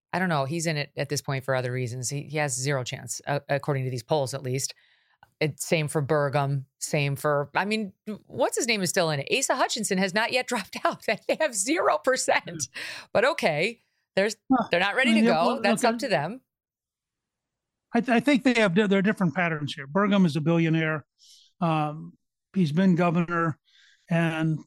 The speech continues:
Speaker 2: doesn't cost him much. And frankly, if he drops out, he's gonna be back in North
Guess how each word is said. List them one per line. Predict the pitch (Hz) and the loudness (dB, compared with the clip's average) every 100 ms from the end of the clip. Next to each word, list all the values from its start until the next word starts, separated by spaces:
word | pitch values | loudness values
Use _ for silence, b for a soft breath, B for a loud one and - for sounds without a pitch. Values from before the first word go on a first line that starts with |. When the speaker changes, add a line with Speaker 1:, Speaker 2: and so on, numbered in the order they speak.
| _ _ _ _ - | _ _ _ _ -2
Speaker 2:
doesn't | 190 151 180 | 0 2 2
cost | 160 180 165 - | 2 0 0 2
him | 165 | 4
much. | 160 - | 4 0
And | 175 165 156 b b _ | 2 2 2 b b _
frankly, | 196 185 185 | 0 2 2
if | 165 | 0
he | |
drops | 160 165 160 - | 0 -2 -4 -4
out, | 160 | -2
he's | 165 | 0
gonna | 156 156 | 2 2
be | 156 | 2
back | 156 160 | 0 0
in | 156 | 2
North | 156 | 2